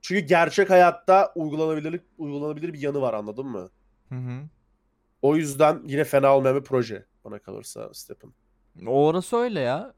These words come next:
Speaker 2: Ee, şey,
Speaker 1: Öyle, öyle.
Speaker 2: teknik olarak şeyini dedekledikten sonra, o G P S'ten falan dedekledikten sonra gayet mantıklı yani.
Speaker 1: Peki abi şeyi gördün mü? MetaQuest Pro duyuruldu. Ee, Facebook'un yani Meta'nın yeni şey V R headset'i.
Speaker 2: Yok.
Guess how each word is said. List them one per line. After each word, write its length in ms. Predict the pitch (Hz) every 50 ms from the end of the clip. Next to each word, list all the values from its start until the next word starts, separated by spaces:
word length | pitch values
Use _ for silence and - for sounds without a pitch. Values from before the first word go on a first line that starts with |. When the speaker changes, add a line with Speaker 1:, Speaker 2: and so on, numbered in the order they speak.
| -
Speaker 2:
Ee, 340 | - 120 117 107 110 107 -
şey, 280 | - - 160 156 143 - -
Speaker 1:
Öyle, 220 | 143 131 127 123
öyle. 160 | 120 123 147
Speaker 2:
teknik 220 | 143 - - 151 175
olarak 420 | 170 165 165 170 170 - - - _
şeyini 340 | 139 - - 151 151 156 156
dedekledikten 640 | 147 143 147 151 147 - 151 151 151 _ - 170 175
sonra, 300 | 170 - 143 120 123 135
o 80 | 139 123
G 200 | 120 120 117 113
P 200 | - 127 120 120
S'ten 200 | - - 117 120
falan 300 | - 123 117 120 117 113
dedekledikten 500 | 110 - - 120 117 110 _ - 131 131
sonra 240 | 123 - 107 127
gayet 380 | 139 123 113 104 107 110 _ -
mantıklı 340 | - 117 120 _ _ - 139
yani. 220 | 127 113 107 107 107 _ _ _ _ _ _ _ _ _ _ _ _
Speaker 1:
Peki 240 | - 254 247 311 294
abi 120 | 277 269 269
şeyi 220 | - 247 254 269
gördün 340 | 269 269 254 233 175 170 160
mü? 260 | 151 147 147 170 196
MetaQuest 680 | 208 180 170 160 - 180 - - 175 175 170 - _
Pro 460 | - 175 170 165 156 147 - - 135
duyuruldu. 600 | 127 135 127 120 123 117 107 110 127 135 - - - _ - - - 80 82 85 85 87 - - - _
Ee, 100 | - 123
Facebook'un 560 | 123 - 135 131 127 127 127 127 - 120 113 120
yani 220 | 127 113 110 110
Meta'nın 500 | 110 113 117 113 - 117 117 117 120 - _ _ -
yeni 520 | 127 120 123 120 120 123 123 123 - - - _ _
şey 320 | - - - 127 117 113
V 180 | 117 127 127 127
R 40 | 127
headset'i. 560 | 123 123 - - 104 - - 117 127 180 208 _ _ _ _ _ _ _ _ _ _ _ _ -
Speaker 2:
Yok. 460 | 139 143 185 175 147 - - - -